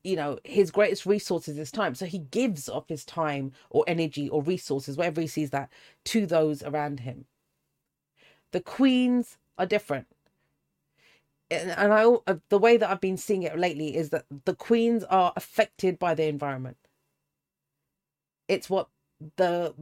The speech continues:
the experiences they have or the environment around them, what happens to them through that. And now the Queen of Wands, if she's inspired, like, she's inspired by her en-, environment. So the King of Wands is more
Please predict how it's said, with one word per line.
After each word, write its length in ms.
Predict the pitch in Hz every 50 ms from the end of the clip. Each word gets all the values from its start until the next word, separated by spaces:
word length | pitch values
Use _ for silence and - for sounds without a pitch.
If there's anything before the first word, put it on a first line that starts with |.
| 139 - -
the 60 | 185
experiences 640 | 175 - - - 202 196 196 196 180 - 185 165
they 140 | - 170 156
have 340 | - - - 165 160 160 147
or 100 | 160 156
the 260 | 143 165 160 156 147 -
environment 500 | 160 156 170 175 175 170 165 156 143 - -
around 280 | 156 151 165 165 160
them, 180 | 151 143 139 127
what 300 | 143 143 151 170 - -
happens 500 | - 175 175 - - - 165 156 151 -
to 160 | - - 180
them 440 | 170 135 156 156 156 147 135 127 123 _ _ _
through 240 | - 170 170 160
that. 300 | 139 147 139 135 123 - _ _ _ _ _ _ _ _ _ _ -
And 100 | 180 190
now 100 | 190 185
the 80 | 180
Queen 260 | 190 - - 269 269 254
of 140 | 233 185
Wands, 340 | 190 208 190 180 175 170 - -
if 120 | 202 208
she's 400 | - - - - 269 285 311 294
inspired, 920 | 247 226 208 196 - - - - 196 190 190 175 165 151 147 143 139 - - _ _ _ _
like, 300 | - 165 160 - - - _ _ -
she's 260 | 135 - - 240 220 202
inspired 800 | 208 196 - - - - 208 202 233 226 190 165 151 131 - -
by 140 | - 151 151
her 200 | 123 147 143 139 123
en-, 180 | 135 143 143 - -
environment. 680 | - 147 143 139 131 143 139 127 131 131 131 127 - _ _ - - _ _
So 100 | _ -
the 80 | 185 196
King 200 | - 269 262 254
of 100 | 233 202
Wands 180 | 214 208 180
is 80 | 175 170
more 260 | 185 180 170 156 -